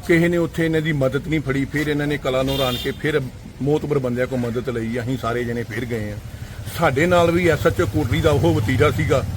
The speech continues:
ਜੋ ਇਹਨਾਂ ਨੇ ਨਾ ਸਾਨੂੰ, ਉਹਨਾਂ ਨੇ ਬਿਲਕੁਲ ਪੱਲਾ ਨਹੀਂ ਫੜਾਇਆ। ਸਰਪੰਚ ਸਾਹਿਬ ਦੇ ਘਰ ਬੈਠਾ ਰਿਹਾ ਵਾ। ਅਸੀਂ ਕਿਹਾ ਕੋਈ ਗਰੀਬ ਪਰਿਵਾਰ ਆ, ਉਹਦੀ ਮਦਦ ਕੀਤੀ ਜਾਏ। ਉਹ ਕੁਝ ਨਹੀਂ ਕੀਤਾ। ਫਿਰ ਮੁੜ ਕੇ ਆਹ ਸੰਪਰਕ ਕੀਤਾ ਐਸ ਡੀ ਐਮ ਕਲਾਨੌਰ ਮਨਦੀਪ, ਉਹਨਾਂ ਦੇ ਜਿਹੜਾ ਸੈਕ-, ਨਾ,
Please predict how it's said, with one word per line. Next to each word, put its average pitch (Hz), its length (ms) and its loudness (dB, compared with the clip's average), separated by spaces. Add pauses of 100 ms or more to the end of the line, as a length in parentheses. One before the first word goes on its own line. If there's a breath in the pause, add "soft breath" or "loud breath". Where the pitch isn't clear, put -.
(300 loud breath)
ਜੋ 160 80 4
ਇਹਨਾਂ 170 180 4
ਨੇ 165 100 4
ਨਾ 165 140 4
ਸਾਨੂੰ, 151 400 2
ਉਹਨਾਂ 156 180 2
ਨੇ 120 80 2
ਬਿਲਕੁਲ 170 540 2
ਪੱਲਾ 143 200 2
ਨਹੀਂ 156 120 2
ਫੜਾਇਆ। 143 240 2
ਸਰਪੰਚ 139 400 -2
ਸਾਹਿਬ 143 180 0
ਦੇ 147 80 -2
ਘਰ 135 240 0
ਬੈਠਾ 123 380 0
ਰਿਹਾ 131 180 4
ਵਾ। 123 140 -2 (680 loud breath)
ਅਸੀਂ 151 180 2
ਕਿਹਾ 165 140 2
ਕੋਈ 175 140 2
ਗਰੀਬ 143 340 2
ਪਰਿਵਾਰ 127 360 2
ਆ, - 20 6
ਉਹਦੀ 160 140 2
ਮਦਦ 135 260 -2
ਕੀਤੀ 127 320 -4
ਜਾਏ। 107 200 -2 (520)
ਉਹ 190 100 8
ਕੁਝ 180 240 0
ਨਹੀਂ 196 140 0
ਕੀਤਾ। 165 300 -2
ਫਿਰ 190 220 2
ਮੁੜ 175 180 -2
ਕੇ 170 340 0 (420)
ਆਹ 165 260 4
ਸੰਪਰਕ 180 360 0
ਕੀਤਾ 165 320 -2 (180)
ਐਸ 156 160 2
ਡੀ 156 160 -2
ਐਮ 170 120 2
ਕਲਾਨੌਰ 151 600 2 (380)
ਮਨਦੀਪ, 170 520 2
ਉਹਨਾਂ 160 220 2
ਦੇ 151 360 2
ਜਿਹੜਾ 143 240 0
ਸੈਕ-, 139 320 -2
ਨਾ, 135 340 0